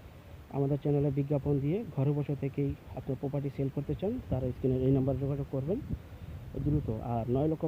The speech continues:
পঞ্চাশ হাজার টাকা প্রতি শতাংশ বিক্রি করা হবে। চার পর্চার জমি, চার পর্চার জমি, চার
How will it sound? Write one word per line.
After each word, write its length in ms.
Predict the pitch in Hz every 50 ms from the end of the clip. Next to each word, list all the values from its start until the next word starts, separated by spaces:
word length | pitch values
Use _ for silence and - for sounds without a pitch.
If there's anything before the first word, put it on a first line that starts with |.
| 156
পঞ্চাশ 260 | - 156 147 156 151 151 143
হাজার 180 | 135 143 - - 143
টাকা 160 | 139 165 190 277 - - - - - - - - -
প্রতি 220 | 151 147 151 151 139
শতাংশ 300 | - 175 165 147 143 143 - 143 139
বিক্রি 200 | 143 - - 139 -
করা 140 | 135 135 135
হবে। 120 | 147 165 180 - -
চার 160 | 151 151 156 -
পর্চার 280 | - 160 151 - 147 135 131
জমি, 180 | 139 123 127 123 - -
চার 300 | - 135 143 151 156 - - -
পর্চার 400 | - 151 151 147 - - 156 143 135 131
জমি, 220 | - 139 131 123 107 - - - - - - - - - - - - - - - - - - - - - - - - - - - - - - - - - - - - - -
চার 160 | 147 139 139